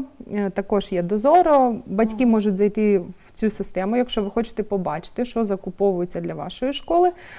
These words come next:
Speaker 1: Е, є такі онлайн-інструменти, як система Прозоро, Дозоро або антикорупційна карта ремонтів.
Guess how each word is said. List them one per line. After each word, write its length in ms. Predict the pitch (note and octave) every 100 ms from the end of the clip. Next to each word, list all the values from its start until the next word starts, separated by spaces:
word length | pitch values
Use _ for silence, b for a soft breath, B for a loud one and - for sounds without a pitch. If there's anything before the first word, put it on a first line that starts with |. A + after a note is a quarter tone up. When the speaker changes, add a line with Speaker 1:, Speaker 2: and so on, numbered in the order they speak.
| B B -
Speaker 1:
Е, 320 | G#3 G3+ F#3+
є 180 | G#3+ D#4
такі 340 | C#4+ B3 A#3+
онлайн-інструменти, 1080 | A#3 A3 A3 A3 G#3 G3+ - G3 F#3+ F#3 F#3
як 140 | F3
система 340 | - - G3 F3+
Прозоро, 560 | - A3+ C#4+ F#4+ F4+
Дозоро 600 | C4+ G#3+ G#3 B3+ E4 D4 -
або 220 | F#3+ A3+
антикорупційна 800 | A3+ G3+ G3+ - G3+ - E4 D4+
карта 360 | - B3 B3
ремонтів. 520 | A#3 A3+ F#3+ D#3 -